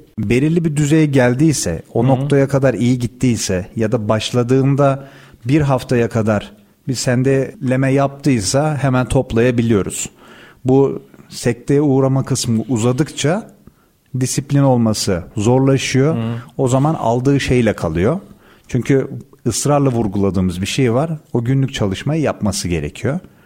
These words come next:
Speaker 2: Esas öğrenmeyi kalıcı kılan, pekiştiren zannediyorum bu ısrarla devamlılık.
Speaker 1: Çünkü her gün kelime de öğrenmesi gerekiyor bu çalışmaların
Speaker 2: Evet.
Speaker 1: dışında. Burada
Speaker 2: Günde kaç kelime öğrenmek gerekiyor?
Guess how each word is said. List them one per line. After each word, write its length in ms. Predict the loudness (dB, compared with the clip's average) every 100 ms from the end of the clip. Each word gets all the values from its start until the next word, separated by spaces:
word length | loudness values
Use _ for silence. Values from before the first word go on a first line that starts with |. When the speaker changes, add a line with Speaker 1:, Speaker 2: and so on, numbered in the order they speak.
| -20 _ -12
Speaker 2:
Esas 400 | -8 -4 -4 -6 -4
öğrenmeyi 960 | -2 0 0 -2 -2 -2 0 -2 -4 -10 -10
kalıcı 440 | -8 -6 -6 -8
kılan, 380 | -6 -4 -4 -6
pekiştiren 500 | -8 -10 -10 -6 -4 -2
zannediyorum 600 | -2 -4 -2 -2 -2 -2
bu 240 | -4 -6 -12 _ -10
ısrarla 760 | -8 -6 -4 -4 -2 -2 -2
devamlılık. 800 | -4 -4 -6 -6 -6 -8 -8 -20 -14
Speaker 1:
Çünkü 260 | -4 0 2
her 200 | 2 4
gün 180 | 4 2
kelime 380 | 4 4 4 4
de 60 |
öğrenmesi 560 | 4 6 4 2 0 0
gerekiyor 460 | 2 2 0 0
bu 60 | 0
çalışmaların 720 | 0 0 2 2 2 0 0
Speaker 2:
Evet. 80 | -2
Speaker 1:
dışında. 460 | -2 0 0 0 -2 -12 -20 _ -2
Burada 600 | 2 2 4 2 2 -8 -14 -4
Speaker 2:
Günde 280 | -2 0 -2
kaç 320 | -2 -4 -2
kelime 320 | -2 -2 -4
öğrenmek 520 | -4 -6 -6 -8 -8
gerekiyor? 560 | -8 -8 -8 -10 -8